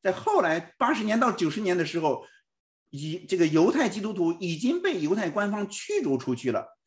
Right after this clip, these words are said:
那同时还有一批人，就是跟随若翰的人，也不接受，不接受马窦团体所传的耶稣的福音，对不对？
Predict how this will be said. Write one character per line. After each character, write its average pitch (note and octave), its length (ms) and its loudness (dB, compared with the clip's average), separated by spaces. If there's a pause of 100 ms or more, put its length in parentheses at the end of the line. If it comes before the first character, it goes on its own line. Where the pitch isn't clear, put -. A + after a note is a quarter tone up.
(140)
那 F#3+ 140 0
同 A3 420 2
时 F3 420 0 (120)
还 G#3+ 160 0
有 B3+ 100 0
一 A#3 140 0
批 G3+ 160 -6
人， E3 160 0
就 F3 100 -2
是 F3 60 0
跟 F#4+ 280 2
随 A3+ 140 -2
若 A#3+ 160 0
翰 G#3+ 160 0
的 F3+ 60 -2
人， C#3+ 260 -2
也 G3+ 240 2
不 G3 180 0
接 F3+ 240 2
受， E3 400 -4 (220)
不 A3 160 -2
接 G3+ 240 2
受 E3+ 240 0
马 C#3+ 180 2
窦 G3+ 160 2
团 F3+ 240 -2
体 D#3+ 120 -6
所 C3+ 120 -4
传 B2+ 240 -2
的 C3+ 100 0
耶 D3+ 140 -2
稣 D3+ 140 -6
的 C3+ 80 0
福 A#2 220 -4
音， C3+ 100 2
对 A3 100 -6
不 G3+ 60 -6
对？ G#3 260 -6